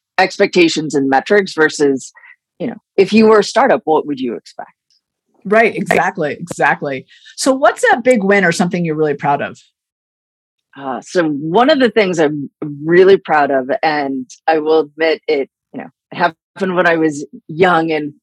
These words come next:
Speaker 1: a far more of a risk taker than I am now.
Speaker 2: <laughs>
Speaker 1: Um, so early days of my career at P and G, this was when we were, we were preparing to launch Swiffer WhatsApp. And just for context, we had put it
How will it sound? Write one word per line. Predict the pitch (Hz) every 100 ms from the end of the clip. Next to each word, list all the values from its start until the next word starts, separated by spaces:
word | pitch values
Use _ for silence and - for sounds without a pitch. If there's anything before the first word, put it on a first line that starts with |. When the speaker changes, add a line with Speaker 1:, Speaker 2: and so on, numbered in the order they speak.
| 170
Speaker 1:
a | 165 _
far | 233 220 233
more | 214 208
of | 196
a | 180
risk | 165 170 - -
taker | 160 147 151
than | 143
I | 143
am | 135 139
now. | 135 120 _
Speaker 2:
<laughs> | - - - -
Speaker 1:
Um, | 233 147 - - 190
so | 185 175 165 -
early | 233 240 240 214
days | 202 185
of | 170
my | 156
career | - 147 139
at | -
P | 151
and | 139
G, | 131 147 131 - _ _ _ -
this | 214
was | 262
when | 220 190
we | 180
were, | 165 160 147 143 - _ _ _ -
we | 180 170
were | 160 147
preparing | 185 - - 233 240 220
to | 180
launch | 160 147 -
Swiffer | - 127 110
WhatsApp. | 87 - - - _ _ _ _ _ - _ _ 180
And | 170 156 147
just | 185 -
for | 240
context, | 214 175 170 160 -
we | 180
had | 160
put | - 214
it | 208 185